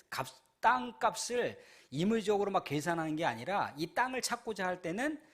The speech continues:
그에 상당한 값을 주고 찾아오면 되는데 칠십 년,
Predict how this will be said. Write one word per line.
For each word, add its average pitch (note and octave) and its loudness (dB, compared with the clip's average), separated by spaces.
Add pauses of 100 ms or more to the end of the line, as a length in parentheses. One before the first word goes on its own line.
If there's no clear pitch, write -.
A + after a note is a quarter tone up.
(220)
그에 F3 2
상당한 G3 -4
값을 - -4
주고 D3 -8
찾아오면 G#3 -6
되는데 B2 -6 (340)
칠십 A3 -2
년, E3 4